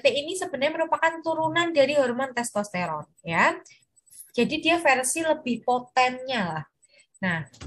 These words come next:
yang mengubah testosteron menjadi D H T itu adalah namanya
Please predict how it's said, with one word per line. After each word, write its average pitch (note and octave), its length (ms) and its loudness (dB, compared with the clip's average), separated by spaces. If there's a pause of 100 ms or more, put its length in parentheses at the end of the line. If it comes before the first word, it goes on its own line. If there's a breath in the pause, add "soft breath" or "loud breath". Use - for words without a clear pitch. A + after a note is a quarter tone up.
yang F#4+ 240 4
mengubah F4+ 500 0
testosteron D4+ 840 2
menjadi G#3+ 420 0
D G#3 220 0
H B3+ 260 0
T F#3 300 0 (340 loud breath)
itu B3+ 220 -4
adalah D4 500 2
namanya C4+ 480 -2